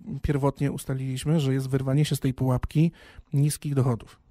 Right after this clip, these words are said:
Żeby to zmienić, żeby, żeby, żeby uwolnić się z, z czegoś, co możemy nazwać współczesnym niewolnictwem, tego dziwnego systemu niewypowiedzianych zależności między pracodawcą, kredytodawcą,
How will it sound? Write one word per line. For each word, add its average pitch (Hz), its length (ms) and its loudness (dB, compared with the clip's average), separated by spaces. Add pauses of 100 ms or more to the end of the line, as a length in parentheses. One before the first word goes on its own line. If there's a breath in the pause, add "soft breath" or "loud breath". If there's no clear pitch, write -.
(420)
Żeby 139 200 -10
to 147 100 -2
zmienić, 139 440 2
żeby, 135 260 -6
żeby, 135 340 0
żeby 139 180 -2
uwolnić 139 560 4
się 131 220 0 (360 loud breath)
z, - 160 -20
z 139 240 -6
czegoś, 139 280 0
co 139 120 -4
możemy 135 260 0
nazwać 131 260 0
współczesnym 131 480 -2
niewolnictwem, 127 640 0
tego 127 220 -6 (340 loud breath)
dziwnego 170 520 2
systemu 156 380 0
niewypowiedzianych 143 680 2
zależności 139 520 0
między 135 180 0
pracodawcą, 160 640 0
kredytodawcą, 156 880 0